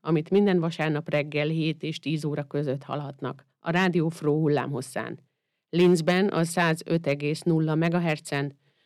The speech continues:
vagy online a W W W pont F R O pont A T streamen. Az adások visszahallgathatók a C B A pont F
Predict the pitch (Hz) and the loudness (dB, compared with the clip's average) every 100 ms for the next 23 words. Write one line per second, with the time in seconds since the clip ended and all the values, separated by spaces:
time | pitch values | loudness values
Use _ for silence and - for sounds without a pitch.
0 | _ - 165 - 180 180 160 147 160 156 | _ -6 -4 2 4 4 4 2 0 0
1 | 143 143 185 175 170 151 151 147 - - | -2 2 4 4 2 0 -2 -4 -6 -4
2 | 131 135 - 165 165 160 151 - 151 143 | -4 -4 -4 -4 -2 -2 -2 -2 -4 -4
3 | 139 139 147 147 - 151 139 - 123 127 | -6 -4 -4 -4 -8 -8 -8 -4 -4 -4
4 | 139 - - 131 131 135 135 135 _ _ | -8 -18 -10 -6 -4 -4 -6 -10 _ _
5 | _ _ _ - 151 - 202 202 196 190 | _ _ _ -12 -4 0 2 2 0 0
6 | 180 180 156 156 135 131 - 139 147 143 | -2 0 0 0 -2 -6 -6 -4 -4 -4
7 | - _ - _ 139 127 147 - - 185 | -10 _ -20 _ -6 -6 -6 -4 2 4
8 | 165 170 165 143 135 139 147 147 139 - | 4 2 0 -2 -4 -6 -2 -2 -2 -4
9 | 170 170 | -6 -4